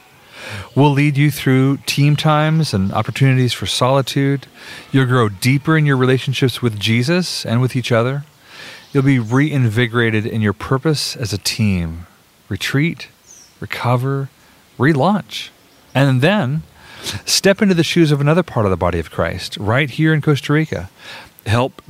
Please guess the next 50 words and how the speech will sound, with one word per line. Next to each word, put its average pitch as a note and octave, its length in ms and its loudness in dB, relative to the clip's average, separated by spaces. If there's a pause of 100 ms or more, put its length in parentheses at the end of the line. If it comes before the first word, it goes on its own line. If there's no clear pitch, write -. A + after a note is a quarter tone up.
build B2 220 0
a C3 60 2
home C3 400 2
for A2+ 180 -2
a G#2+ 60 0
family B2+ 360 0
in A#2 120 2
need C#3 160 2
with G#2+ 100 -2
Homes B2 320 -2
of B2 120 -6
Hope, C#3 260 -2
or F#2 180 -2 (340)
serve A#2 380 0
in C3 60 -2
a B2+ 80 -2
children's C#3+ 420 0
home F#2 180 0
with F2+ 200 -4
Roble F#2+ 260 0
Alto G#2 400 0
or G2+ 160 0
Hogar F#2 320 0
de G2 100 -2
Vida. G#2+ 340 -2 (1080)
Give C#3+ 200 0
practical C#3+ 440 -2
helps B2 260 0
for - 160 -2
a C#3+ 60 2
church's C#3+ 420 0
worship C3+ 340 0
team, F2+ 440 -4 (100)
or, C#3 220 2
or C#3 40 0
partner F3+ 380 0
with D#3+ 240 2 (320)
other D#3+ 240 2
missions D3+ 420 0
groups C3+ 260 -4
here D#3+ 200 2
like A2 160 0
VidaNet, A#2+ 720 0
Y A#2 320 0
wam, A#2+ 340 -2
Praying B2+ 340 0
Pelican A#2+ 440 0
Missions, A2+ 380 -2
et A2+ 80 -6
cetera. G2+ 400 -2